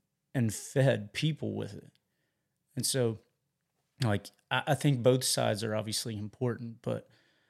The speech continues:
I mean, it's, it's a, it's unbelievable to see what God can do with a little bit. Like,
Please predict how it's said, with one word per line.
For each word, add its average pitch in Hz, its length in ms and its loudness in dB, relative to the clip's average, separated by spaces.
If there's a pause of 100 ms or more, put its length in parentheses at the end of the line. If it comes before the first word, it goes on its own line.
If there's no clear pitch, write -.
(280)
I 120 60 -2
mean, 110 240 0
it's, 139 280 0 (140)
it's - 240 -2
a, 110 260 0 (760)
it's 127 220 -2
unbelievable 120 720 2
to 120 80 -2
see - 240 0
what 113 240 0
God 117 280 0
can 113 160 -2
do 117 200 0
with 107 160 -4
a 113 40 -2
little 107 280 -4
bit. 107 280 -6 (320)
Like, 117 240 -10